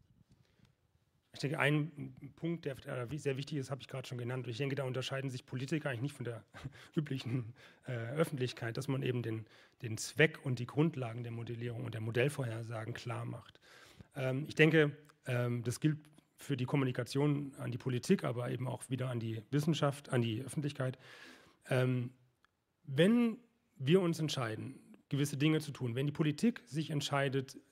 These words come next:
sich, äh, gewisse Maßnahmen umzusetzen, dann ist es eigentlich egal, ob man ein vo-, wissenschaftliches Modell verwendet oder eben nicht. Äh, Modelle werden immer verwendet, um Entscheidungen zu treffen.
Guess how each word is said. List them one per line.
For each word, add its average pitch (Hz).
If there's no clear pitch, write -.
sich, -
äh, 131
gewisse 131
Maßnahmen 123
umzusetzen, 151
dann 139
ist 160
es 175
eigentlich 160
egal, 143
ob 160
man 143
ein 131
vo-, 160
wissenschaftliches 151
Modell 123
verwendet 117
oder 135
eben 127
nicht. 156
Äh, 143
Modelle 147
werden 147
immer 196
verwendet, 117
um 151
Entscheidungen 123
zu 139
treffen. 139